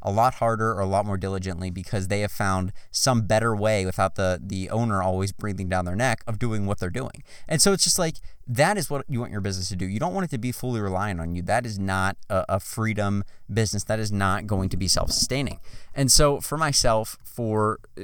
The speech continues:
for what I wanna be able to do in the future, it's just so important to,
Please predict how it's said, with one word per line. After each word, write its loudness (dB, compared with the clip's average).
for 0
what 4
I 6
wanna 2
be 0
able 0
to 0
do -2
in -2
the -2
future, 0
it's 0
just 4
so 2
important -2
to, -4